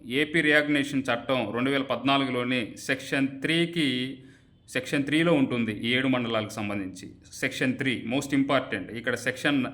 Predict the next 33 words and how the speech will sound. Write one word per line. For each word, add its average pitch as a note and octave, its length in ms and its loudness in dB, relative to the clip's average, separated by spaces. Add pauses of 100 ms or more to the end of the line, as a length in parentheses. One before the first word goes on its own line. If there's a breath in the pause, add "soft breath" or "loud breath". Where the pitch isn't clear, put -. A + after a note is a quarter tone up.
(120)
సెక్షన్ C#3 340 0
నైంటీ D#3+ 300 4
గురించి E3 280 2
మాట్లాడుకున్నాం C#3 760 0 (540)
జాతీయ C3 320 4
ప్రాజెక్ట్ B2+ 420 0
అని. B2+ 200 2 (460 loud breath)
ముంపు C#3 220 2
మండలాల D3+ 520 4
గురించి C#3 280 0
సెక్షన్ C#3 340 0
త్రీ C#3+ 160 0
ఉంటుంది. A2+ 760 0 (280 loud breath)
ఈ A#2 240 4
ఏడు F3 140 6
మండలాలకు D#3 500 2
బదిలీ C3 300 2
సవరణ B2+ 400 0
అనేది B2 260 -2
ఆమోదించడం A#2 580 -2
జరిగింది. F#2+ 380 -6 (640 soft breath)
అంటే A#2 120 -4
కొత్తగా C3+ 340 -4
సెక్షన్ C3+ 340 0
త్రీలో C#3+ 240 2
సవరణ C3+ 400 4
చేశారు, A2+ 340 0
ఏడు B2 200 2
మండలాలు B2 420 4
బదిలీ A#2 320 0
సవరణ A2 380 0
అనేది A2+ 260 -2
చేశారు. F2+ 320 -8